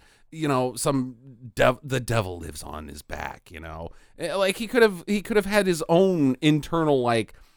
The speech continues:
thought about who he was and how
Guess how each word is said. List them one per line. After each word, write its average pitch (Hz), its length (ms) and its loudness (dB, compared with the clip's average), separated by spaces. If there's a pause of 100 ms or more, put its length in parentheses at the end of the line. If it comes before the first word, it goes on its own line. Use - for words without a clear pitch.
(280)
thought 127 320 4
about 113 440 2
who 135 260 6
he 117 240 -2
was 110 400 2
and 104 80 -8
how 107 220 -6